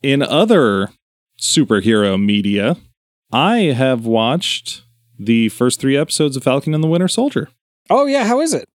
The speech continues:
Speaker 1: It is good, and it has ju-, it has only gotten better from the first episode. I think I, I, I, it took me two tries to watch the first episode,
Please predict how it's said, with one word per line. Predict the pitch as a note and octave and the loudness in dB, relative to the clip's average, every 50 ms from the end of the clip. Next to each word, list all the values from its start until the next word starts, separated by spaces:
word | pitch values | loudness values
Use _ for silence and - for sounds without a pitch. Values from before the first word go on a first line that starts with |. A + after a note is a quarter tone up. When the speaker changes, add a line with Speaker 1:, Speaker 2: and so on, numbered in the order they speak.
| _ _ _ _ - | _ _ _ _ 0
Speaker 1:
It | D3+ D#3+ D#3+ | 0 2 2
is | D#3+ D#3+ D#3 D3+ C3+ A#2+ - - - _ - A2+ G2 | 2 2 2 0 0 -2 -4 -6 -10 _ -14 -12 -4
good, | F#2 A#2+ C3 C3+ C#3+ F#3+ A3 C4+ - _ _ _ _ _ _ _ _ _ _ - | 0 0 2 2 2 0 0 -2 -4 _ _ _ _ _ _ _ _ _ _ -2
and | C#3+ C3+ C3+ C3+ C3+ | 0 0 2 2 2
it | C3 D3 C#3+ C#3+ A#2+ | 0 0 0 -2 -2
has | A2 A2+ C3+ C3 B2+ B2 A2 G2 | -2 -2 0 0 0 0 -2 -4
ju-, | - - - C#3+ D3 D3+ - | -4 -4 -2 -2 0 -2 -2
it | - D3+ C#3 | -2 -2 0
has | C#3+ C#3 A#2+ - | 0 0 -2 -2
only | - D#3 F3 F#3+ F3+ D#3 | -2 0 0 0 0 -2
gotten | C3 G#2+ C#3+ C3 B2+ - - C3 B2+ A2 | -2 -2 0 0 0 -2 -2 -2 -2 -2
better | F#2 - A#2+ A2 G2+ F#2 F2 G#2 | 0 0 -2 0 -2 -4 -6 -6
from | - - G#2+ G#2 | -4 -2 0 0
the | G2+ F#2+ | 0 0
first | - A2 G2 - - G#2+ | 0 -2 -2 -2 -2 -4
episode. | G2 - - - - - - | -4 -4 -4 -6 -6 -4 -4
I | G#2 | -4
think | G#2+ - F3 F#3+ F3+ _ - - | -2 -2 -2 -2 -4 _ -6 -4
I, | B2+ D3 - - | -2 -2 -2 -2
I, | - C3+ C#3 C#3 - - | -2 -2 -2 -2 -2 -2
I, | C#3+ C#3+ C#3 C3 B2+ B2+ _ - | -2 -2 0 -2 -4 -6 _ -6
it | - - | -6 -2
took | - A3+ A#3 - | -2 -2 -2 0
me | A3 E3 | -2 -2
two | - - A3+ A3+ | 0 0 -2 -2
tries | - - E3+ D3 B2 A2 G#2+ - | 0 0 0 2 2 0 -2 -2
to | - G#2+ | -2 -2
watch | G#2 F#2+ - - | -2 -2 -2 -6
the | - | -6
first | - A#2 G#2+ G2 - | -2 0 0 0 0
episode, | G#2+ G2+ F#2+ - - G2+ F#2+ F#2+ F#2 | 0 0 0 -2 -2 0 0 0 -2